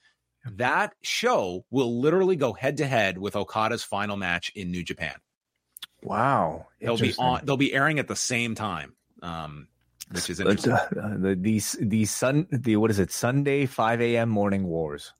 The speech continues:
Speaker 1: Yes. Who, who would have thought? All right, guys, it is, like, uh, two twenty in the morning, so we're gonna keep these, uh,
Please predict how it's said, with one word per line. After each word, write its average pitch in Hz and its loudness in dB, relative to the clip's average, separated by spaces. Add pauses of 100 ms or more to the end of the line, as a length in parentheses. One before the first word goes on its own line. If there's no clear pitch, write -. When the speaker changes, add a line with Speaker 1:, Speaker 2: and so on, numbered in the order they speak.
(300)
Speaker 1:
Yes. 90 -4
Who, 117 0
who 113 -2
would 104 0
have 95 -4
thought? 80 -2 (680)
All 107 4
right, 101 0 (120)
guys, 151 2
it 160 2
is, 165 2
like, 123 0
uh, 92 4 (160)
two 180 0
twenty 147 0
in 135 -4
the 117 -2
morning, 117 0
so 110 0
we're 104 0
gonna 135 2
keep - -2
these, 107 0
uh, 92 2